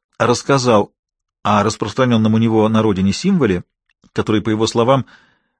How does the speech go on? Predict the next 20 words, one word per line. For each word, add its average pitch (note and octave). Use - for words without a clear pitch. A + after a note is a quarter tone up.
подходил B2+
для A#2+
его B2+
собственного B2
расследования, G#2+
о A#2+
совершенном C#3+
дожде. A2+
Дожде, A2+
который A#2
выпадает, C#3
когда A#2
подует C3
второй B2+
муссон, F3+
после G#2
того, B2
как G#2+
первый D#3+
ливень G2+